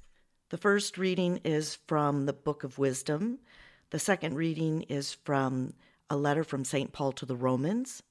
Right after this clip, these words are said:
and the Gospel will be from John. Okay,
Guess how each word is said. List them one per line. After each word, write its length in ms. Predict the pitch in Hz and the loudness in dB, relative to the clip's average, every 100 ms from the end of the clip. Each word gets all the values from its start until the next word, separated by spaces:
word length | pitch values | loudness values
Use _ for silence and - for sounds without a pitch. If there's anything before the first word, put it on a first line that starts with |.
| _ _ - - - | _ _ -20 -20 -10
and 180 | - 170 | 0 0
the 40 | 160 | 2
Gospel 680 | 151 147 - - 143 135 - | 2 2 -2 -2 -2 -2 -2
will 160 | 135 | -4
be 200 | 131 127 | -2 -4
from 380 | 120 - 127 123 | -6 -4 -4 -4
John. 460 | - 127 98 95 139 - _ _ - _ _ _ _ _ _ _ _ _ _ _ _ _ - - - | -2 -2 -2 -6 -14 -20 _ _ -20 _ _ _ _ _ _ _ _ _ _ _ _ _ -16 -16 -6
Okay, 340 | 151 156 226 | -2 2 0